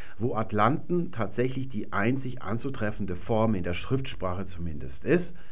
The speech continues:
In diesem Fall beschränkt es sich auf ein kleines Milieu von Journalisten, wo einer sich nicht lumpen lassen will und der nächste auch nicht, wo dann alle mitmachen.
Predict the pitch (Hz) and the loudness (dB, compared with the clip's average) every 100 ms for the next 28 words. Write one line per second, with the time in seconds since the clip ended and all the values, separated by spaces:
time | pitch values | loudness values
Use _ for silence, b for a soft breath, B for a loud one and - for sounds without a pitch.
0 | B B B B B B 117 160 196 214 | B B B B B B 0 0 0 -2
1 | - 131 101 165 - B - 131 - 131 | 0 2 2 2 -2 B -2 -2 0 0
2 | - 151 180 180 - 143 - 117 135 135 | -2 -2 -2 -2 0 0 0 0 0 0
3 | - 127 156 180 - 165 147 123 110 90 | 0 0 2 0 0 -2 0 2 2 2
4 | - 117 110 104 101 104 131 - - - | 0 0 0 0 0 0 0 -2 -2 -4
5 | - 107 135 107 113 147 175 180 B B | -2 0 0 0 0 2 2 0 B B
6 | 104 143 147 135 113 135 - 143 139 139 | 0 0 0 -2 0 0 2 2 2 0
7 | 151 151 165 123 101 101 104 123 - - | 2 2 2 0 0 0 0 0 -2 0
8 | 101 107 98 - - B B 117 117 104 | 0 0 -2 -2 -4 B B 0 0 0
9 | 107 120 147 147 151 101 85 - 71 | -2 0 2 0 2 0 0 -2 -4